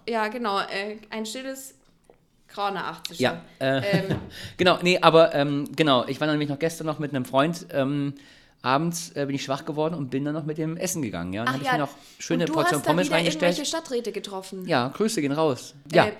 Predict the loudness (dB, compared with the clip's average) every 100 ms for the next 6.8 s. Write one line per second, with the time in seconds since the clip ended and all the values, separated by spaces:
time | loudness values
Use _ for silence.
0 | -6 -4 -2 -2 -4 -4 -4 -4 -4 -4
1 | -4 -2 -2 0 2 2 0 -2 -4 -4
2 | -2 0 0 -4 -8 -12 -12 -10 -8 -6
3 | -6 -4 -4 -4 -8 -6 -4 -2 0 0
4 | 6 8 10 8 4 2 0 2 2 0
5 | -4 -10 -10 -10 -10 -10 -10 -10 -6 -2
6 | 0 2 0 -2 -2 0 0 -2